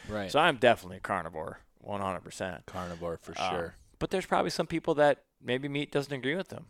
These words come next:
Speaker 2: and that's fine.
Speaker 1: That's
Speaker 2: I mean,
Speaker 1: fine.
Speaker 2: that's
Speaker 1: Oh,
Speaker 2: fine.
Speaker 1: yeah.
Speaker 2: I'm, I'm not, like, saying, I'm not saying everybody has to hunt, everybody has to eat red meat. It's those people that choose to do it for some sort of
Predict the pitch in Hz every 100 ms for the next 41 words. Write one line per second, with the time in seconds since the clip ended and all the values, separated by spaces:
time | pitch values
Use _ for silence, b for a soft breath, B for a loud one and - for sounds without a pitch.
0 | _ - 123 185 - 190 254 214 - -
1 | 123 - - - 180 190 131 165 233 202
2 | 104 92 127 151 156 180 175 - 160 156
3 | - 160 160 160 185 196 - _ - 165
4 | 185 175 - 135 139 135 123 127 123 -
5 | 117 123 - 117 123 117 117 110 - 113
6 | - 110 95 104 117 - B B B 160
7 | 160 151 - 120 110 107 98 - 113 92
8 | 90 101 98 - 101 - 101 95 - 95
9 | 95 95 -